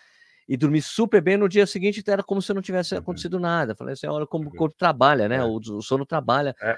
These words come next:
Speaker 1: pra que você fique recuperado pro dia seguinte. É muito, muito importante mesmo, né?
Speaker 2: Exatamente. E quem tem uma coisa importante no dia seguinte, fora a prova, né, quer dizer, a prova é uma coisa engraçada, né, Sérgio? Até é bom pegar esse gancho aí,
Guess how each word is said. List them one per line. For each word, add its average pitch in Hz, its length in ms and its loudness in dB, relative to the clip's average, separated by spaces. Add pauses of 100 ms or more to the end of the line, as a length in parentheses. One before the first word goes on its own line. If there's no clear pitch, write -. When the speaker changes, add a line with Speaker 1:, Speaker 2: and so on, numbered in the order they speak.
(140)
Speaker 1:
pra 123 100 -8
que - 80 -12
você 131 240 -2
fique 131 200 -8
recuperado 135 420 -2
pro 110 100 -14
dia 101 80 -8
seguinte. - 240 -10
É 110 40 -4
muito, 120 400 -2
muito 98 240 -8
importante - 420 -14
mesmo, 85 200 -20
né? 113 60 -18 (720)
Speaker 2:
Exatamente. 120 760 -2
E 196 140 -2
quem 285 240 4
tem 240 200 0
uma 160 160 2
coisa 139 260 2
importante 127 560 -2
no 113 80 -4
dia 101 240 -6
seguinte, 104 420 -6
fora 139 220 6
a - 20 0
prova, 117 600 -2
né, 110 280 -4
quer 87 80 -20
dizer, 85 200 -18 (460)
a - 80 0
prova 247 320 2
é - 20 2
uma 254 160 0
coisa 220 180 -4
engraçada, 196 540 0
né, 139 240 -4
Sérgio? 113 260 0
Até 139 200 -2
é - 20 2
bom 135 200 -2
pegar 123 340 2
esse 120 160 -6
gancho 113 460 -4
aí, 127 240 -4